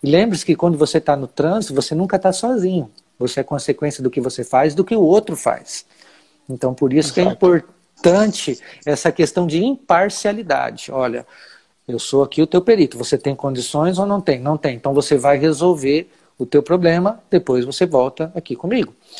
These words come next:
Speaker 1: Então, é mais ou menos essa questão também. É importante deixar isso claro, né, Gabriel?
Speaker 2: É, eu vou, vou complementar da seguinte forma. É, a nossa popula-, a nossa população,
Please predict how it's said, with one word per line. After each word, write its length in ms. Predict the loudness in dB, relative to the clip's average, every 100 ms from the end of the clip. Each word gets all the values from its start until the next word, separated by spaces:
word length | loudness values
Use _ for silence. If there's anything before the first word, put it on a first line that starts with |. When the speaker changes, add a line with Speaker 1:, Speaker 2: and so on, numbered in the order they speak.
| -20 -10
Speaker 1:
Então, 180 | -2
é 120 | 0 2
mais 320 | 2 2 0
ou 80 | 0
menos 260 | 0 0
essa 300 | 0 0 -4
questão 520 | -2 -4 -4 -6 -6 -8 _ _ -2
também. 440 | 0 4 2 0 -8
É 80 | -8
importante 800 | 0 2 2 0 -2 -2 -2 2
deixar 240 | 2 2
isso 180 | -2 -6 _
claro, 440 | 4 6 4 0 -6
né, 140 | -10
Gabriel? 340 | -10 -10 -10 -14 _ -20 _ _ -20 -20 _ _ 4
Speaker 2:
É, 260 | 4 4 -14 -10 6
eu 720 | 8 10 10 10 8 2 -10 _ _ _ -4
vou, 220 | -2 -2 -4
vou 180 | 2 2
complementar 640 | 4 4 6 6 6 4
da 120 | 4
seguinte 340 | 4 4 2 0
forma. 480 | -2 -2 -2 -6 -14 _ _ -20 -20 -20 -20 -12 -12 -12 -18 -18 -6
É, 180 | 2 2 4
a 60 |
nossa 320 | 6 6 4 2
popula-, 560 | 2 4 2 2 -4 2
a 80 |
nossa 300 | 6 6 2
população, 840 | 0 0 4 4 4 4 4 4